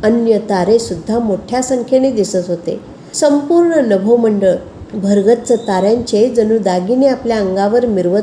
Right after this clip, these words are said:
होते. वातावरणात यत्किंचितही प्रदूषण नसेल तर आकाश किती मनोहर दिसते याची प्रचिती याची देही याची डोळा घेत समाधानाने बसमध्ये पाऊल टाकून रिसॉर्टकडे प्रयाण केले.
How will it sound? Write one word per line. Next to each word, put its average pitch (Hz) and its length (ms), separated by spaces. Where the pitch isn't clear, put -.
होते. 175 360
वातावरणात 190 720
यत्किंचितही 220 840
प्रदूषण 220 560
नसेल 202 480
तर 208 80
आकाश 202 480
किती 208 260
मनोहर 240 520
दिसते 202 560
याची 202 240
प्रचिती 214 720
याची 196 320
देही 220 380
याची 185 300
डोळा 190 400
घेत 214 260
समाधानाने 240 800
बसमध्ये 202 600
पाऊल 202 360
टाकून 202 440
रिसॉर्टकडे 208 720
प्रयाण 175 480
केले. 151 320